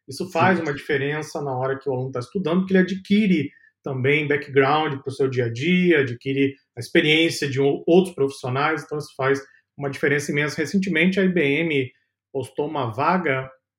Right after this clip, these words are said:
Speaker 1: e um dos requisitos da vaga era ter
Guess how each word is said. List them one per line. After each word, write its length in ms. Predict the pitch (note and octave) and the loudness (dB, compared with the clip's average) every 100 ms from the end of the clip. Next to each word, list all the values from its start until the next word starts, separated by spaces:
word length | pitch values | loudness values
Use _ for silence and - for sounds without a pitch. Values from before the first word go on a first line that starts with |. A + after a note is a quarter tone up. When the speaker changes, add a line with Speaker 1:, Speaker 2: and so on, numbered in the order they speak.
| _ | _
Speaker 1:
e 540 | C3 B2+ C3 C3 C3 F3 | -10 -8 -6 -4 -6 -6
um 80 | D#3 | -8
dos 100 | D#3 | -6
requisitos 340 | D3+ C3 C3 | -6 -6 -4
da 140 | D3+ C3+ | -2 0
vaga 300 | C3+ D#3+ E3 | 2 2 2
era 160 | E3 | 0
ter 420 | - D#3 E3 E3+ | -2 0 2 2